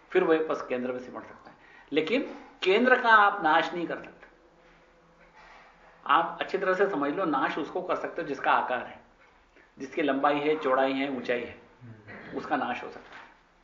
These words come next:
Speaker 1: एक, क्यों? कि उसके आकार को जैसे ही तुम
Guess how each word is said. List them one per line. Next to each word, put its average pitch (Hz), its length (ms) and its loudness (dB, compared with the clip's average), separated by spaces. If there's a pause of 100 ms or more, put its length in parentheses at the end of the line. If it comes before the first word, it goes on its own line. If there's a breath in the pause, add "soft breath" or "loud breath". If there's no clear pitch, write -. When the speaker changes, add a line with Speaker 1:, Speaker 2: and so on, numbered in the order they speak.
(460)
Speaker 1:
एक, - 220 -4 (680 loud breath)
क्यों? 240 200 4
कि - 320 -10
उसके - 220 -4
आकार 147 380 2
को 185 140 -6
जैसे 151 280 -4
ही 185 60 0
तुम 180 240 -8